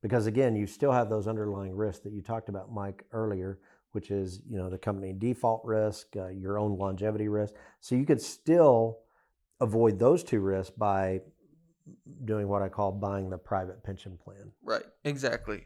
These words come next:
Speaker 2: Yeah. And one thing that we've done in the past that I think can, it's something to consider for people is,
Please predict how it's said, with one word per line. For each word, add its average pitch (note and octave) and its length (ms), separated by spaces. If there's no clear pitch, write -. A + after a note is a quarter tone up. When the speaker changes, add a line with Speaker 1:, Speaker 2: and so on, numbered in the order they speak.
Speaker 2:
Yeah. C3 200
And F3+ 160
one A3 140
thing F#3+ 240
that C#3+ 160
we've D3 180
done C#3 300
in C#3 160
the C3+ 80
past C3+ 400
that C3 100
I C3 80
think C3 220
can, B2+ 240
it's - 300
something C#3 380
to C3 60
consider B2+ 400
for B2+ 160
people C3 380
is, A#2+ 200